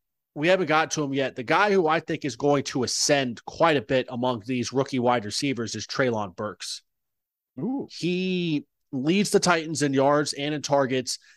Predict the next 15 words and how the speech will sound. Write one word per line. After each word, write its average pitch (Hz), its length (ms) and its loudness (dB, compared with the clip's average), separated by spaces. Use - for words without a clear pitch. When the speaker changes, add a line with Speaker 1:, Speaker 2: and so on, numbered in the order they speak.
Speaker 1:
And 151 340 0
you 175 100 2
watched 214 340 4
him 254 100 0
on 180 140 2
Monday 170 340 0
night. 151 340 -4
There's 285 220 6
a 302 40 8
little 285 260 8
A 233 120 8
J 202 180 4
Brown 185 260 2
in 107 100 -8
him. 92 80 -16